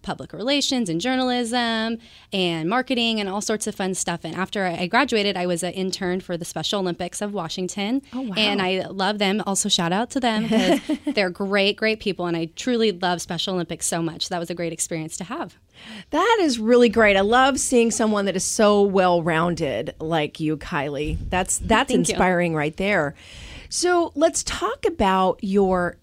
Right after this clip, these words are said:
Speaker 2: dance background. Did you start when you were young? How did dance come into your life?
Speaker 1: Yeah, I, my mom put me in dance when I was probably about three years old, and just kind of was like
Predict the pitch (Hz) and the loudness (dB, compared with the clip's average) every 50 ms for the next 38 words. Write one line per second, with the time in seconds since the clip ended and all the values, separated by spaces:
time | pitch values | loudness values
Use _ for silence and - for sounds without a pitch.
0 | - _ 240 240 285 339 370 - - - - 180 143 113 - - 170 170 160 147 | -10 _ -4 -2 -2 -2 -6 -8 -10 -6 -2 -2 -2 -2 -4 -2 -2 0 0 0
1 | 135 - 135 143 143 190 196 190 233 233 233 - - - - 220 226 269 - - | 0 -2 -6 -4 -4 -4 -2 0 -2 -2 -2 -2 -4 0 0 2 2 2 0 -4
2 | - - 226 226 233 226 226 226 226 220 214 214 180 196 190 196 233 339 359 285 | -10 -12 -2 0 2 2 4 2 2 2 0 0 0 2 2 2 2 0 0 0
3 | 240 269 330 349 226 233 226 226 - - - 233 196 185 170 - 180 165 151 143 | 0 0 0 2 2 0 0 0 -2 -2 -2 -2 0 0 -2 -2 -2 -2 -2 -4
4 | - - - - - - - - 349 466 - - 196 220 262 311 330 320 277 269 | -6 -10 -10 -14 -18 -14 -6 -4 -2 0 0 0 2 2 2 2 2 2 2 2
5 | 269 277 254 240 262 269 269 302 277 285 277 269 262 240 202 233 233 247 262 247 | 2 4 4 4 2 2 2 2 2 2 2 4 2 2 2 2 2 2 0 -2
6 | - - - 233 220 208 202 202 202 196 202 190 - - - - - 233 247 269 | -4 -4 -4 -4 -2 -2 -2 -2 -2 -2 -4 -6 -8 -12 -16 -14 -8 -6 -4 -2
7 | 262 214 196 - _ - 202 220 214 208 208 208 208 202 202 196 196 196 208 233 | -2 -4 -6 -6 _ -6 -2 -2 0 0 0 -2 -2 -2 0 0 2 2 2 0
8 | 277 311 427 415 - - 233 226 220 214 208 208 202 196 196 202 - - - - | 0 0 -2 -4 -2 0 2 2 2 2 2 2 2 0 -2 -4 -6 -12 -20 -20
9 | - - - 480 - - - 359 381 392 359 349 330 - 277 254 254 - - | -18 -4 -2 -2 -2 0 2 4 4 6 6 4 4 4 2 2 2 0 -4